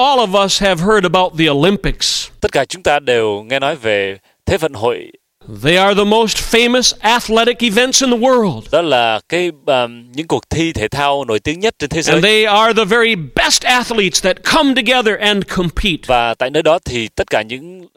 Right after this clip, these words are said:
Speaker 2: à, lực sĩ tài giỏi nhất trên thế giới
Speaker 1: And
Speaker 2: đến nơi để
Speaker 1: what they're
Speaker 2: tranh đấu,
Speaker 1: competing
Speaker 2: tranh
Speaker 1: for
Speaker 2: đua.
Speaker 1: is just a beautiful gold medal.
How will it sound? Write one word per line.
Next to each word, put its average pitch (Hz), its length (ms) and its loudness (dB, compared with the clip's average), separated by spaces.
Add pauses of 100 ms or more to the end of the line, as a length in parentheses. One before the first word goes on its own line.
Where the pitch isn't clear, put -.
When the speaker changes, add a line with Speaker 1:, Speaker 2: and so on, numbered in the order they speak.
Speaker 2:
à, 123 180 0
lực 117 220 -4
sĩ 202 480 -4 (120)
tài 117 160 0
giỏi 110 180 -4
nhất 165 200 0
trên 165 120 -4
thế 170 140 0
giới 160 240 0
Speaker 1:
And 220 120 2
Speaker 2:
đến 214 140 0
nơi 147 200 0
để 110 140 -2
Speaker 1:
what 240 100 2
they're 226 120 0
Speaker 2:
tranh - 100 2 (100)
đấu, 135 80 2
Speaker 1:
competing 277 320 2
Speaker 2:
tranh 156 120 0
Speaker 1:
for 220 80 2
Speaker 2:
đua. 262 120 4
Speaker 1:
is 196 100 0
just 220 360 0
a 208 60 -4 (180)
beautiful 233 540 0
gold 233 280 2
medal. 269 300 0